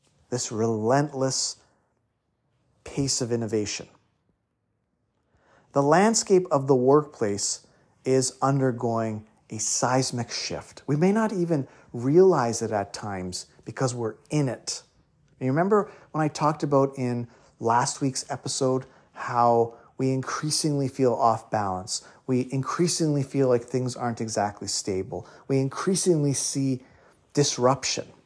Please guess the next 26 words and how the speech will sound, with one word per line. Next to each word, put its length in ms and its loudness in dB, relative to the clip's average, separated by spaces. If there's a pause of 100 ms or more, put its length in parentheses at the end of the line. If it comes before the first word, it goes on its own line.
(1160)
Now, 80 -10
this 240 -2
is, 300 -2 (260)
these 160 0
are 80 0
signals 600 4
of 140 4
this 200 2
seismic 520 0
shift 400 -2
that 100 0
I'm 120 -4
talking 420 -4
about. 440 -12 (1800)
And 140 0
as 200 0
leaders 720 2
in 200 2
this 420 0 (280)
dynamic 680 0 (100)
era, 500 -6 (580)
it's 260 -8
absolutely 640 0
crucial, 640 -4
I 140 -2
believe, 480 -8